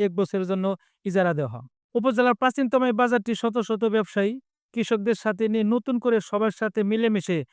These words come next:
বাজারটির পরিবেশ আরও সুন্দর করার জন্য বাজারটির ইজারাদার আলামিন পাল ও অন্যান্য অংশীদারগণ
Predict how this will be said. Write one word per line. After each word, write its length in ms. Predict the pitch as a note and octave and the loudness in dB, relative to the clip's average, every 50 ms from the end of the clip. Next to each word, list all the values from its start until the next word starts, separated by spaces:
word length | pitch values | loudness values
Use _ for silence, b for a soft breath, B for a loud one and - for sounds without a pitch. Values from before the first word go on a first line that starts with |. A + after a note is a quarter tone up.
| b b b b b | b b b b b
বাজারটির 460 | D#3+ G3 G#3 F#3 A3 G#3 E3+ G#3+ A3 G3 | 0 0 2 2 0 -2 -2 -2 -4 -2
পরিবেশ 360 | - A3+ A3 G#3+ A3 A3 - - | 0 0 0 2 2 0 -2 -2
আরও 180 | - F#3 G3 G#3+ | -2 -2 0 -2
সুন্দর 320 | F#3+ - A3+ A3 A3 A3+ G#3+ | -2 -2 -4 -2 0 0 -2
করার 240 | - G#3+ G#3 G#3 G3+ | 0 0 0 0 0
জন্য 220 | F3+ G3+ F#3+ F#3+ F#3+ E3+ D3+ - _ _ _ _ _ _ _ _ _ _ _ - | 0 -2 -2 -2 -2 -4 -6 -8 _ _ _ _ _ _ _ _ _ _ _ 2
বাজারটির 440 | F3+ G#3 A3 G#3 A3+ F#3+ - A3+ A3 F3 G#3 | 4 4 4 4 2 0 0 -2 -2 0 0
ইজারাদার 440 | A3 G#3 A3+ A3 A3 G#3 F#3 G#3 G3+ - - | 2 2 4 4 4 4 2 2 0 0 0
আলামিন 380 | F#3+ G#3 G#3 G#3 G#3 G#3+ G#3 - | 0 2 2 2 2 0 -2 0
পাল 160 | - G#3+ G#3+ G#3+ | 0 0 2 2
ও 80 | G#3+ A3 A3 F#3+ | 2 0 2 2
অন্যান্য 340 | G#3+ G#3 G#3 G#3+ G#3 G#3 A3 | 0 0 0 0 0 -2 -2
অংশীদারগণ 640 | F#3 G3+ G#3 E3+ - G#3 F3+ G3+ G3+ F#3 F3 G3+ | -2 -4 -4 -2 -2 -2 0 0 0 0 0 0